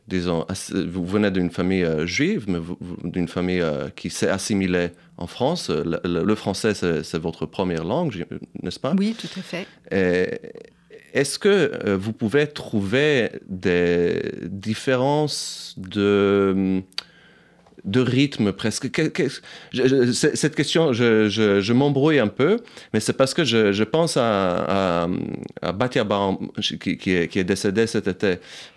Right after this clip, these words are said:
Speaker 1: euh, l'une des grandes traductrices du yiddish vers le français, qui m'a dit une fois que, euh, pour elle, quand elle lit le yiddish,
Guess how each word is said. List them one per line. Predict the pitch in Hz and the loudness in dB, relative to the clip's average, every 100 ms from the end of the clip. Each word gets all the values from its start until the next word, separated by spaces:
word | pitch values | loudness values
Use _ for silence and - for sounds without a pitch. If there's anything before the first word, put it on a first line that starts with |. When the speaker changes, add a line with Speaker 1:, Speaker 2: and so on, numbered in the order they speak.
| - | -2
Speaker 1:
euh, | 87 85 85 87 87 | 2 4 4 4 4
l'une | 117 | 4
des | 110 101 | 4 2
grandes | 98 101 135 120 | 0 2 2 0
traductrices | 101 95 - 110 98 - | -4 -4 -2 -2 -2 -2
du | 92 85 90 87 85 85 | -4 -2 -2 -2 -2 -2
yiddish | 98 107 123 98 | 0 2 2 2
vers | 92 | 0
le | 87 | 0
français, | - 87 - 165 240 - _ _ _ - - - | -2 -4 -2 -2 -2 -8 _ _ _ -20 -16 -2
qui | 104 | 2
m'a | 127 | 2
dit | 151 | 2
une | 185 120 | 2 2
fois | - 135 208 269 - - - _ | 0 -2 -2 -4 -12 -20 -20 _
que, | - 156 202 - | -2 2 2 0
euh, | - 101 95 92 - | 0 2 4 2 0
pour | 127 110 | 0 2
elle, | 180 247 139 - _ _ - | 4 4 2 -2 _ _ -2
quand | 160 160 | -2 2
elle | 123 110 - _ _ | 2 2 0 _ _
lit | 101 110 196 208 | -2 0 2 2
le | 110 | 2
yiddish, | 90 90 139 240 - - | 0 0 -2 0 -2 -4